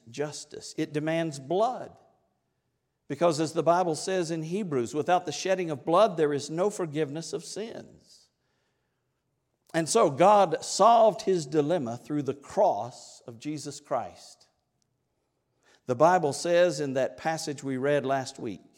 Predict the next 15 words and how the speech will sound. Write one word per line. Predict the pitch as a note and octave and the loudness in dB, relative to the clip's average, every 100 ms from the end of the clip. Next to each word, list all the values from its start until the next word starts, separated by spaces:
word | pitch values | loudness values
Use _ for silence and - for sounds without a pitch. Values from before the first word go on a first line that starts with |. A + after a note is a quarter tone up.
| _ _ _ _ _ _ _ _ _ _ _ _ | _ _ _ _ _ _ _ _ _ _ _ _
"We | C#3+ C#3 | 2 2
are | B2 | 2
justified | A#2+ F#3+ G3+ F3+ - D#3+ C#3 A2+ | 2 0 2 -4 0 0 0 -6
freely | - F3 G3+ G3+ G#3+ | 0 2 4 4 2
by | D#3 C3 | 0 -2
God's | A#2+ B2+ A#2+ - | -2 -4 -4 -8
grace | A2 C3 E3+ G3+ F#3+ - - | -6 0 2 0 -4 -12 -10
through | C#3+ | -8
the | B2+ A#2+ | -4 -4
redemption | A#2 A2+ F#3+ F3+ F#3+ F3 | -2 -2 -2 -2 -6 -6
that | C3 - | -6 -6
came | - D3+ D#3 | -8 -6 -8
through | D3 D3 C3+ | -8 -10 -10
Christ | - A#2 A2 - | -8 -8 -10 -18
Jesus." | A2+ F#2+ E2+ F#2+ _ - _ | -18 -18 -20 -20 _ -20 _